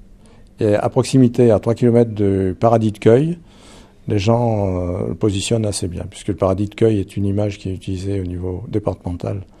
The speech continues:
euh, en, juste après le Puy-de-Dôme, donc au niveau national. Donc on connaît le méandre de Cueil, euh, nationalement, et le viaduc des Fades aussi, on connaît, puisque c'est une prouesse technique. Donc déjà, en mille neuf cent neuf,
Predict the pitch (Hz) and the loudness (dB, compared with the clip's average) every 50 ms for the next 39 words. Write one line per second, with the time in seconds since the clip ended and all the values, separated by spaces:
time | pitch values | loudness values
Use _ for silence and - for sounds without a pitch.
0 | - - - - - - - - - - - - - 50 50 - 92 95 - - | -20 -20 -20 -20 -20 -20 -20 -20 -20 -16 -10 -8 -6 -4 -4 -4 -6 -6 -8 -10
1 | - - - - - - _ - - - _ _ - - - - - - - 110 | -12 -14 -18 -20 -20 -20 _ -20 -20 -20 _ _ -20 -20 -18 -14 -10 -6 -4 -4
2 | 107 104 101 101 98 98 101 98 107 147 135 - - 110 - - 120 117 104 104 | -2 -2 -2 -2 -2 -2 -4 -2 -4 -4 -4 -2 -4 -4 -2 -2 -2 -2 0 -2
3 | 95 90 - - 101 98 104 117 151 170 160 - - - - - - - - - | -4 -4 -6 -8 -6 -4 -2 -2 -2 -4 -6 -10 -16 -20 -20 -20 -20 -20 -18 -12
4 | - 95 95 - 104 95 95 98 92 95 87 - - 107 107 120 123 110 101 98 | -10 -10 -8 -8 -6 -6 -6 -4 -6 -6 -8 -8 -8 -8 -8 -8 -8 -8 -10 -8
5 | - 107 98 98 117 117 117 117 113 110 101 98 101 101 101 101 95 95 92 - | -8 -8 -2 0 2 2 2 2 0 0 -2 -2 -2 -2 -2 -2 -4 -4 -4 -4
6 | - 104 98 95 92 90 92 - - - - - 101 95 - 107 98 95 95 98 | -4 -4 -2 -4 -4 -6 -8 -8 -10 -10 -6 -6 -6 -4 -4 -4 -4 -2 -4 -4
7 | 117 135 - - - - - - - - - - - - - - - - - 104 | -6 -8 -8 -12 -18 -20 -20 -20 -20 -20 -20 -20 -20 -20 -20 -20 -14 -6 -4 -2
8 | 98 95 95 98 104 95 101 101 101 104 95 90 - 110 98 101 92 - - 147 | -2 -2 -2 -2 -2 -2 -2 -4 -2 -4 -4 -2 -2 -4 -4 -4 -6 -6 -6 -6
9 | 131 - - 92 107 120 - - - - - - 98 - - - 98 92 90 - | -6 -6 -6 -6 -6 -8 -8 -10 -12 -12 -12 -12 -14 -12 -8 -6 -6 -6 -6 -4
10 | - 101 98 101 - - 101 - - - 113 - - - - - - - - 117 | -2 -2 -2 -2 -4 -6 -8 -8 -6 -8 -8 -8 -10 -12 -14 -14 -8 0 2 2
11 | 104 92 101 110 113 113 107 92 90 90 95 - - - - - 101 101 98 - | 2 4 0 -2 -2 -4 -6 -8 -10 -10 -14 -16 -20 -18 -14 -12 -10 -10 -10 -8
12 | - 101 95 - - - 101 95 92 90 107 123 - - - | -6 -6 -6 -6 -6 -6 -6 -6 -4 -4 -6 -8 -8 -12 -18